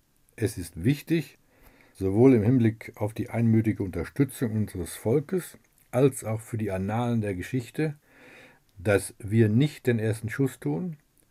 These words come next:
sondern dass Japan als der wirkliche Angreifer erscheinen soll." Am siebten November neunzehnhunderteinundvierzig machten die Japaner ein sogenanntes letztes Angebot.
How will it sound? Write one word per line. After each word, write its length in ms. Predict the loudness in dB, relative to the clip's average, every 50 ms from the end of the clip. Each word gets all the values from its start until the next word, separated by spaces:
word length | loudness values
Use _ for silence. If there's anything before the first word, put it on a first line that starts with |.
| _ _ _ -6
sondern 360 | -2 0 2 2 2 2 2
dass 220 | -2 -4 -4 -8 -14 _
Japan 680 | -6 -2 -2 0 0 0 -2 -2 -2 -2 -2 -4 -6 -10 _ _ -20 -20 _ _ _ _ _ _ _
als 220 | -6 -6 -6 -6 -4
der 180 | -6 -6 -4
wirkliche 440 | -4 -4 -4 -4 -4 -6 -6 -6 -6
Angreifer 640 | -4 -4 -4 -4 -4 -4 -4 -4 -6 -6 -6 -8 -10 _ _ _ _ _
erscheinen 540 | -10 -8 -8 -6 -6 -6 -6 -8 -10 -12 -12
soll." 280 | -12 -12 -12 -12 -14 -16 -18 _ _ _ _ _ _ _ _ _ -20 -20 -20 -20 _ _ -20 _ -20 _ _ -8
Am 180 | -4 -4 -2
siebten 280 | -2 -2 -4 -2 0 2
November 340 | 4 6 8 8 8 8 6
neunzehnhunderteinundvierzig 1000 | 4 0 -2 -4 -4 -2 0 0 0 0 0 0 0 0 0 -2 -8 -12 -12 -14 -18 -20 -20 -20 _ _ _ _ _ _ _ -4
machten 380 | -2 -2 -2 -2 -2 -6 -4
die 60 | -2
Japaner 580 | 0 0 -2 -2 -2 0 2 2 4 2 2 2
ein 160 | 0 -2 -2
sogenanntes 600 | 0 0 0 0 0 -2 -2 -4 -4 -6 -8 -8 -14 _ -8
letztes 460 | -4 0 0 0 0 -2 -8 -8 -8
Angebot. 720 | -8 -8 -8 -6 -6 -8 -10 -12 -16 -16 -18 -20 -20 -20